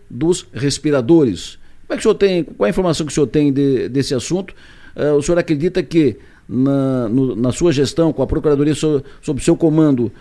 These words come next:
o senhor conseguirá recuperar o recurso dos respiradores? O senhor conseguirá fazer avançar ainda mais esse caso dos respiradores? Qual é a sua visão sobre isso?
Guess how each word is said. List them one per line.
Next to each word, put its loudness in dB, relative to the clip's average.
o -20
senhor -4
conseguirá 2
recuperar 2
o 2
recurso 0
dos 0
respiradores? 4
O -20
senhor -2
conseguirá 0
fazer 0
avançar 0
ainda 0
mais 0
esse -4
caso -2
dos -2
respiradores? 2
Qual -2
é 4
a -2
sua 2
visão 2
sobre -2
isso? -6